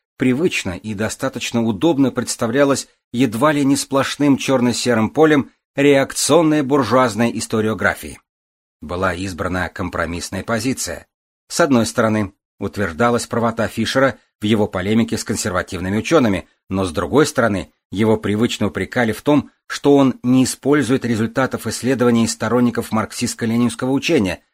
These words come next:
и даже в ряде случаев оправдывает политику правящих классов. Фишер подвергся в Ф Р Г самой настоящей травле, которой, как показывают разыскания одного из его учеников –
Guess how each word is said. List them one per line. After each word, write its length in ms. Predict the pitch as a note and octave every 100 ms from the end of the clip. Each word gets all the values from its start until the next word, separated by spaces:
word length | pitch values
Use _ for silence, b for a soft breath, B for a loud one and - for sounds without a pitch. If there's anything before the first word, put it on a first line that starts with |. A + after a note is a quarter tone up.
| _ _ -
и 80 |
даже 260 | A#2 E3 B2
в 60 | A#2
ряде 220 | B2+ G#2+
случаев 520 | - E3 - C#3+ - _ _
оправдывает 840 | D3+ D3 B2 B2 A2 C#3 D#3 D#3+
политику 500 | - D3+ C3 - -
правящих 540 | C3 B2+ A#2+ A2 B2 -
классов. 640 | B2+ A2+ - - - - _ _ _ _ _ _ _ _
Фишер 440 | - G3+ - G2+ F2
подвергся 680 | A2 G2 C#3+ - A#2+ G#2
в 80 | G2+
Ф 140 | A2 A2
Р 100 | G2+
Г 180 | B2
самой 380 | - - C3+ B2
настоящей 480 | A#2 - G#2+ G2+ -
травле, 400 | - F2 D#2 C#2 _ _ _ _
которой, 400 | G2 - A2 F2+
как 220 | - -
показывают 580 | F#2 - G2+ F2 F2+ F2
разыскания 580 | F2+ E2+ F#2 A2 F#2+ E2+
одного 280 | D#2 F2 F#2
из 100 | E2
его 160 | F#2+
учеников – 520 | G2 G2 A2 - G#2